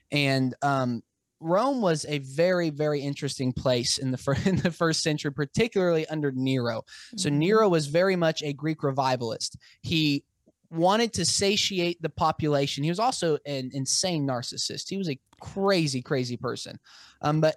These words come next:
Speaker 1: his intention was to satiate the population through entertainment, through the Colosseums,
Speaker 2: Mm-hmm.
Speaker 1: through all sorts of pleasures. Um, it's just a complete unrestrained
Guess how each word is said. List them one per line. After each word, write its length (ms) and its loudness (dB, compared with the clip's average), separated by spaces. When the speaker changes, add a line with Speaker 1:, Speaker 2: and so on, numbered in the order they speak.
Speaker 1:
his 460 2
intention 680 0
was 160 2
to 100 -2
satiate 460 0
the 80 -10
population 720 0
through 280 -2
entertainment, 680 -2
through 120 0
the 80 0
Colosseums, 840 0
Speaker 2:
Mm-hmm. 160 -6
Speaker 1:
through 640 2
all 200 4
sorts 380 -4
of 160 -8
pleasures. 600 0
Um, 400 0
it's 200 -2
just 220 0
a 100 0
complete 640 -4
unrestrained 1040 0